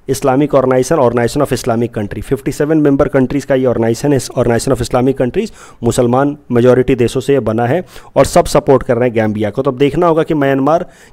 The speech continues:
के खिलाफ और क्या-क्या actions लिए जा सकते हैं। ये case थोड़े दिन पहले ही लाया गया था। अब current news ये है कि इस case को आईसीजे ने एक्सेप्ट कर लिया है। अब Myanmar की military जनता के खिलाफ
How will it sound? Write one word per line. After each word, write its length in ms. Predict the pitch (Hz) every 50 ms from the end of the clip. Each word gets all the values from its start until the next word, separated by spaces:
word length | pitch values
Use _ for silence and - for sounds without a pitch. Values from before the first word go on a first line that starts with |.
| -
के 60 | - 131
खिलाफ 280 | - 139 139 131 -
और 140 | 139 131 131
क्या-क्या 420 | - 147 131 120 - 147 139 120
actions 320 | 117 - - 147 139 - 131
लिए 180 | 120 120 120
जा 100 | 113 110 101
सकते 300 | - 110 - _ - 113
हैं। 80 | 110
ये 100 | 117 139 135
case 280 | - 180 185 180 - - -
थोड़े 140 | 151 151
दिन 140 | 151 170 160 156
पहले 300 | - 143 123 127 143 175
ही 80 | 190
लाया 240 | 180 165 147 147 147
गया 220 | 139 135 135 127
था। 200 | 120 - 160 196 196 - - - - - - -
अब 120 | - 160 165
current 320 | - 165 160 175 180 175 165
news 240 | 170 165 160 147
ये 120 | 156 156 165
है 80 | 175
कि 120 | - 175 156
इस 100 | 131 -
case 240 | - 156 151 143 -
को 120 | - 151
आईसीजे 420 | 139 131 135 - - 160 143 139 139
ने 120 | 139 139
एक्सेप्ट 360 | 127 - - - 151 143 -
कर 180 | - - 117 104
लिया 220 | 107 107 104 104 107
है। 80 | 120 - -
अब 140 | 147 151 151
Myanmar 460 | 139 135 135 135 135 135 135 147 147
की 120 | - -
military 360 | 151 139 131 127 120 - 151 135
जनता 320 | 127 120 113 113 139 131
के 140 | 123 127 113
खिलाफ 360 | 110 120 127 139 156 -